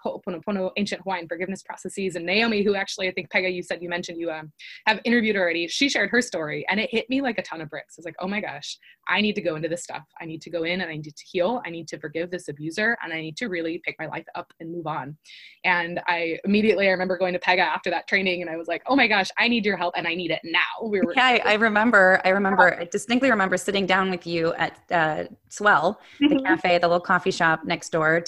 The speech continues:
Speaker 2: to the yoga studio where we were both teaching. And, um, I remember having this conversation with you and just, you are so committed and so determined to do this inner work after you'd had your experience, uh, at a training with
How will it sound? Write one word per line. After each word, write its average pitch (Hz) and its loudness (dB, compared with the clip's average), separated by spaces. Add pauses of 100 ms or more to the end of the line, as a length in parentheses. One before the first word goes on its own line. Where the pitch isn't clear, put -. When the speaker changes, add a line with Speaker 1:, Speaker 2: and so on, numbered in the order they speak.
Speaker 2:
to 160 0 (340)
the 180 -2
yoga 175 4
studio 180 4
where 160 2
we 160 -2
were 160 0 (100)
both 165 -2
teaching. 170 -2 (340)
And, 170 0
um, 165 2 (200)
I - 0
remember 175 2
having 165 0
this 165 -6
conversation 175 -2
with 170 -4
you 160 0
and 165 -2
just, 165 -4
you 175 0
are 170 2
so 196 0 (1120)
committed 190 0
and 165 -2
so 185 2
determined 185 -2 (120)
to 185 -4
do 175 0
this 165 0
inner 160 -2
work 147 0 (180)
after 160 -2
you'd 160 -4
had 156 -4
your 156 -2
experience, 151 -6
uh, 147 -2
at - -4
a 151 -6
training 156 0
with 147 -6